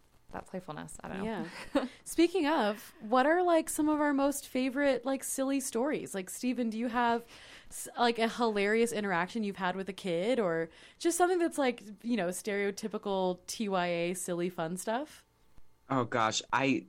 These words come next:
Speaker 3: think interactions with kids, this isn't even silly, but I will never forget this.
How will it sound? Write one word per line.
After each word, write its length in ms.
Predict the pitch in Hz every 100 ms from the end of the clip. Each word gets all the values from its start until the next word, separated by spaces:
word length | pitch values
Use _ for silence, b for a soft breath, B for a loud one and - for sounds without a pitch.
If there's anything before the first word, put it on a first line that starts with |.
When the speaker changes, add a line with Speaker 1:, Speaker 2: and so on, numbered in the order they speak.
| -
Speaker 3:
think 200 | 160 165
interactions 760 | 151 170 220 214 - 202 185
with 240 | 160 139 -
kids, 720 | - 92 92 104 131 - - b b b b _ _ _ _ _ _ -
this 200 | 175 -
isn't 280 | 277 480 480
even 240 | 349 190 185
silly, 520 | - - 113 113 131
but 300 | 135 127 - -
I 160 | 139
will 140 | 185 226
never 340 | 143 104 101
forget 420 | 98 95 92 82
this. 220 | 85 85